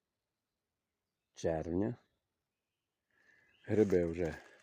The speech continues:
напевно, точно закінчуються, хоча я ще, е, в четвер і в п'ятницю назбирав по повному кошику. Але все рівно кортить до лісу.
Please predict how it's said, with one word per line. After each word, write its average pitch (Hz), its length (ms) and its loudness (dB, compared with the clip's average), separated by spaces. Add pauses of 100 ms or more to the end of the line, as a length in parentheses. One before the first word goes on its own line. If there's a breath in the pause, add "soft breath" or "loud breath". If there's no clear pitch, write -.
(560 loud breath)
напевно, 90 560 -2
точно 95 420 -4
закінчуються, 92 840 -10
хоча 85 280 -4
я 82 160 -4
ще, 82 280 -8 (840 soft breath)
е, 87 280 -4
в 82 140 -12
четвер 104 520 2
і 85 60 0
в 78 60 -6
п'ятницю 92 640 -2
назбирав 85 580 -4
по 78 140 -14
повному 78 500 -6
кошику. 110 580 -2 (1900 soft breath)
Але 110 200 2
все 110 180 0
рівно 95 360 6 (220 loud breath)
кортить 95 440 0
до 90 160 2
лісу. 147 440 2